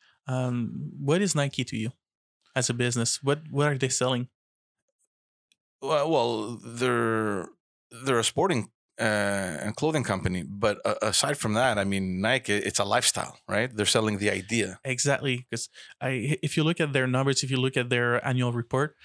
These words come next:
Speaker 1: I think about eighty percent of all the money they do is only on the branding of products. They don't
Speaker 2: Yeah.
Speaker 1: even, it's not on the product. They're not making money on the product. It's really on the branding of it.
Speaker 2: Mm-hmm.
Speaker 1: So all the products, they, they move it elsewhere, places where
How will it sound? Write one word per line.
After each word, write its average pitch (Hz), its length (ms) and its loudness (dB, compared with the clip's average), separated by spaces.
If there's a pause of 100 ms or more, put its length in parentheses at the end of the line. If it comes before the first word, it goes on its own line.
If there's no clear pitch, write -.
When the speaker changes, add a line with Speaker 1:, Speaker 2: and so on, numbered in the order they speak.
(180)
Speaker 1:
I - 40 -18
think - 180 -6
about 135 340 0
eighty 143 220 0
percent 151 340 0
of 131 60 0
all 131 100 2
the 131 80 0
money 131 220 2
they 127 160 0
do 151 240 0
is 131 180 0
only 143 340 0
on 131 160 0
the 120 80 -2
branding 127 440 0
of 117 120 -4
products. 123 360 -2
They 135 80 2
don't 147 120 2
Speaker 2:
Yeah. 156 40 0
Speaker 1:
even, 143 240 0
it's - 160 -2
not 170 120 2
on 175 80 2
the 135 60 -2
product. 135 340 0
They're 123 80 -4 (100)
not 170 40 -2
making 135 300 0
money 131 180 0
on 147 80 -2
the 123 60 -6
product. 127 420 -2 (220)
It's - 160 -2
really 139 140 2
on 131 80 2
the 113 60 2
branding 120 420 2
of 113 120 -4
it. - 140 -8 (120)
Speaker 2:
Mm-hmm. 104 220 -6
Speaker 1:
So - 380 2
all 151 120 2
the 160 100 0
products, 127 360 0
they, 120 300 0
they 117 260 -2
move 127 200 2
it 131 180 -4 (200)
elsewhere, 147 460 0
places 127 380 -2
where 127 220 -2